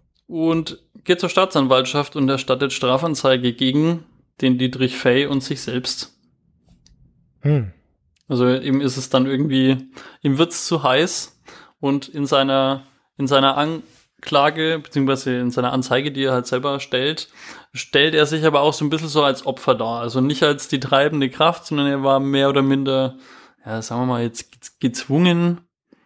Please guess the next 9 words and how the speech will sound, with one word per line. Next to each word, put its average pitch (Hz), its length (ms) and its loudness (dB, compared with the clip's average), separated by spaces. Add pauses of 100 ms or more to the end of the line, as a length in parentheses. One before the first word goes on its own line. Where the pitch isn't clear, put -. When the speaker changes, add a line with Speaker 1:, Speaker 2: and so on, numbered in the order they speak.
(340)
Speaker 1:
diese 131 240 2
Leistung 151 440 2
dazu 147 240 -2
erbringen 139 440 -2
für 151 100 -2
seinen, 127 380 0
in 127 160 -4
Anführungsstrichen, 135 500 -4
Arbeitgeber. 180 600 -2